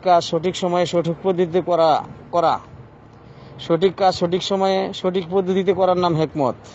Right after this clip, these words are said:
আপনি সময় বুঝে,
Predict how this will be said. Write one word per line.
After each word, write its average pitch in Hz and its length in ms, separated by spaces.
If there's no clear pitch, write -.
আপনি 156 240
সময় 185 360
বুঝে, 185 420